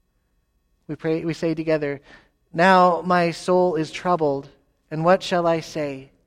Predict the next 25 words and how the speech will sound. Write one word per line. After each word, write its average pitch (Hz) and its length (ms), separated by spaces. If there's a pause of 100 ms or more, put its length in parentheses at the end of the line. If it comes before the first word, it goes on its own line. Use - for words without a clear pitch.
(140)
Father, 175 520
save 175 460
me 175 160
from 160 220
this 160 220
hour? 196 440 (460)
No, 147 500 (240)
it 156 180
was 156 200
for 196 340
this 170 280
very 175 420
reason 156 600
I 139 200
came 160 480
to 156 120
this 131 240
hour. 123 460 (480)
Father, 165 580
glorify 151 1080
your 135 240
name." 113 540 (2250)
And 139 100
finally, 160 440
when, 156 340